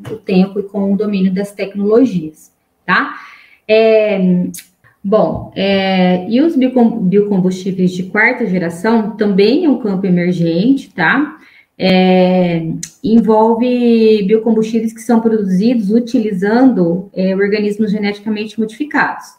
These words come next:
tá? E aí, nesse caso, pode ser microalgas, leveduras, fungos,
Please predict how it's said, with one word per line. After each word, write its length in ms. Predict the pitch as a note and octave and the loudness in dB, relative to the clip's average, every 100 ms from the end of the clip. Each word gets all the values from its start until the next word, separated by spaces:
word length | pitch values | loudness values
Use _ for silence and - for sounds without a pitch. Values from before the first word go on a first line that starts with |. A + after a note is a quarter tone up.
| - | -6
tá? 400 | F3+ A#3 D4 - _ _ _ _ - _ F#3 | 0 0 -2 -6 _ _ _ _ -20 _ -2
E 80 | |
aí, 240 | F#3+ G3 A#3 | 0 2 4
nesse 220 | B3 A#3+ | 2 0
caso, 400 | F#3+ F#3+ A#3+ F#3 | -2 0 0 -4
pode 220 | G3+ F#3+ | -6 -6
ser 240 | - F#3+ F3 | -4 0 2
microalgas, 840 | F3+ F3+ A3 G3+ G#3 G3 F#3+ F3+ | 0 0 0 2 0 -2 -2 0
leveduras, 800 | F3 F#3 A3 G3+ G3 F#3+ F#3+ - - | 0 0 0 0 0 0 0 -6 0
fungos, 640 | A3+ G#3+ G3+ G3 F#3+ - | 2 4 2 -2 -4 -10